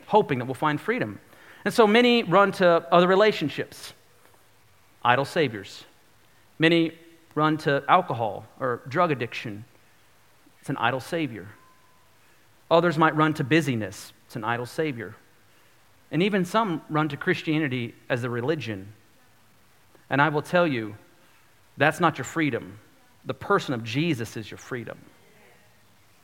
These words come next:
Several of those things might give you a temporary feeling of relief, but none will be freedom in your life.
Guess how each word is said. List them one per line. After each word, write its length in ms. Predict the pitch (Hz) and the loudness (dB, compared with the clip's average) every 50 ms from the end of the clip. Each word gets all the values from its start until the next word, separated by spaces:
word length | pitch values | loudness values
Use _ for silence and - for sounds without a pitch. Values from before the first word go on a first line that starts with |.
| _ _ _ _ _ _ _ _ _ _ _ _ _ _ _ _ _ _ _ _ _ _ _ _ _ _ - _ _ _ - | _ _ _ _ _ _ _ _ _ _ _ _ _ _ _ _ _ _ _ _ _ _ _ _ _ _ -20 _ _ _ -20
Several 400 | - - 208 220 214 214 202 196 | -4 2 4 4 6 6 6 6
of 60 | 190 180 | 6 6
those 180 | 190 185 175 | 4 2 2
things 300 | - - 185 175 165 123 | 0 0 0 0 2 4
might 200 | 143 156 170 165 | 4 4 4 4
give 120 | 151 170 147 | 2 0 0
you 80 | 139 | 0
a 40 | 127 | -2
temporary 460 | - - 160 151 156 156 156 156 151 | -2 -2 -4 -2 0 0 2 2 2
feeling 320 | 139 - - 160 151 143 139 | 0 0 -2 -2 0 0 0
of 80 | 123 | -2
relief, 400 | 117 120 117 131 143 156 151 151 | -2 -2 -2 -2 -2 -2 -4 -4
but 140 | - 139 127 | -4 -4 -2
none 400 | 139 131 139 160 170 175 170 151 | -2 0 0 0 0 0 -2 -2
will 140 | 131 127 120 | -4 -4 -6
be 500 | 110 113 - 151 156 165 170 165 165 156 | -6 -4 -2 -2 0 0 -2 -4 -6 -8
freedom 640 | 147 - - - - 151 147 139 135 135 139 135 - - | -10 -14 -14 -8 -6 -4 -4 -2 -2 -4 -4 -6 -6 -8
in 140 | 139 123 | -8 -6
your 140 | 120 117 113 | -6 -6 -4
life. 500 | 117 120 113 101 98 - - - - _ | -4 -4 -4 -4 -8 -14 -20 -20 -20 _